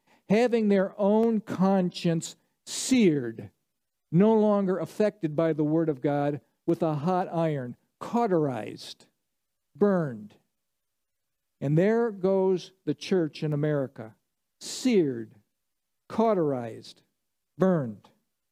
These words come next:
World philosophy. The gods of this world are here. With them are deceiving spirits that call evil good and good evil.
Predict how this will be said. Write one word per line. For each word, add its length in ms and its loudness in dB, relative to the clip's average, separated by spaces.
World 280 2
philosophy. 760 -4
The 80 2
gods 580 0
of 220 -2
this 260 0
world 500 0
are 200 0
here. 480 0
With 380 2
them 260 2
are 180 0
deceiving 600 0
spirits 540 0
that 220 2
call 480 0
evil 400 4
good 640 2
and 200 0
good 240 4
evil. 500 0